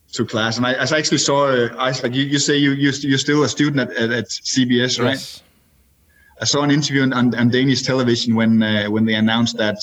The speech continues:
Speaker 1: most of next semester is gonna be online as well. Uh, and she was devastated because she wanted to go to class and meet
Speaker 2: Yeah.
Speaker 1: her friends and all of that. But if you ask the same question to a more introvert person,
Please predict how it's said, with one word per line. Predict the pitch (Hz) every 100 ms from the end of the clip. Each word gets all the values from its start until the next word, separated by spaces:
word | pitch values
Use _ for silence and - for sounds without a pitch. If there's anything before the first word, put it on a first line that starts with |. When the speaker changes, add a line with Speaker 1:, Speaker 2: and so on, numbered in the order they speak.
| -
Speaker 1:
most | 110 117 123 -
of | 98
next | 117 117 -
semester | 113 117 -
is | 107
gonna | 117
be | 107
online | 110 117 117 117
as | 110
well. | 110 113 139 - _ - - - _
Uh, | 117
and | 117 117 117 113
she | 156
was | 151
devastated | 147 123 143 - 117 113
because | 113 117 -
she | 131
wanted | 120 127 123
to | 117
go | 123 131
to | 147
class | - 120 123 127 -
and | 120 113
meet | 131 143
Speaker 2:
Yeah. | 127
Speaker 1:
her |
friends | - 123 123
and | 120
all | 110 123
of | 120
that. | 127 147 -
But | 123
if | 127 -
you | 135 135
ask | 135 156
the | 139
same | - 175
question | 170 147 147 131
to | 123
a |
more | 131 131
introvert | 143 160 123 117
person, | 123 147 - 104